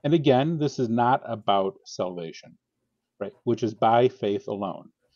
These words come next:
And how we as a church and individual understands and engage with our neighbors,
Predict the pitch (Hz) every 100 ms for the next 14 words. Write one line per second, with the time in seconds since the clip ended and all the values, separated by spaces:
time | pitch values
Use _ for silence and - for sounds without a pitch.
0 | _ _ _ 113 107 139 123 113 202 175
1 | 131 123 - 175 185 - 151 - 156 147
2 | 117 127 160 127 - - 156 170 - 120
3 | 113 113 104 101 98 120 110 101 104 -
4 | _ _ _ _ _ _ _ _ 113 107
5 | 101 104 98 98 135 170 165 -